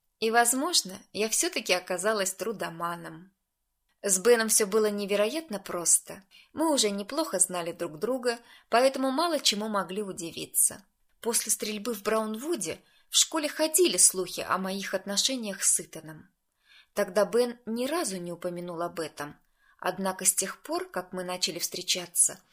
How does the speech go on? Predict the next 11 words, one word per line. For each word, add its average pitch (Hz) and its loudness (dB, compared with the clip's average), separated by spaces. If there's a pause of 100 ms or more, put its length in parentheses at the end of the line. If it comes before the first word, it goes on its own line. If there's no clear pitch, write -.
(180)
эта 196 -2
тема 311 0
пару 226 0
раз 311 6
всплывала 247 0
в - -14
беседах, - -2 (420)
ведь 190 -4
события, 190 2
произошедшие 185 4
раньше, 285 4